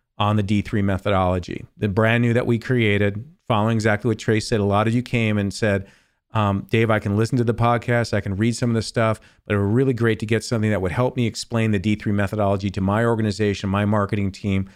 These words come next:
And we create an ebook for you guys. We will link to that in the podcast show notes and the YouTube channel show notes. Go download it. I don't know if it's gated or not, 'cause I don't know, but I hope it's not. Uh, <laughs> if,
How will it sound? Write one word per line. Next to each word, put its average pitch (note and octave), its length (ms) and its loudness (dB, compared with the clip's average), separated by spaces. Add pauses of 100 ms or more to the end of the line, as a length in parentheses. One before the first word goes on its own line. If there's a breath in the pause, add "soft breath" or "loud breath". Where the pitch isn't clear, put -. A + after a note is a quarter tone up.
(300 loud breath)
And G2+ 300 0
we G2 100 0
create G#2+ 260 0
an G2 120 0
ebook G2+ 280 -2
for G2+ 220 -2
you G2+ 120 2
guys. F#2+ 260 0
We G#2+ 80 0
will F#2+ 160 0
link G#2 320 -2
to A#2 120 -2
that G#2 320 0 (300 soft breath)
in G#2+ 80 -2
the G2+ 80 0
podcast G#2+ 460 0
show G#2 260 0
notes G2 340 0
and F#2+ 140 -6
the G2 220 0
YouTube G#2 260 -6
channel G2+ 320 -2
show G2+ 180 -2
notes. G2 160 -2 (320 soft breath)
Go A#2 120 2
download G#2 520 2
it. G#2+ 120 -6 (320)
I G#2+ 60 -2
don't C#3 100 2
know C3 60 2
if G2 80 -2
it's F2+ 100 -6
gated F#2 360 0
or E2+ 80 0
not, E2 300 -2 (260)
'cause F#2+ 140 -4
I F#2 80 0
don't F2 140 -2
know, E2+ 280 -2 (360)
but F#2 100 -2
I - 20 0
hope A#2 180 0
it's - 120 -10
not. E2+ 260 -6 (640 soft breath)
Uh, F2+ 360 0
<laughs> - 40 -16 (880 loud breath)
if, A#2+ 180 0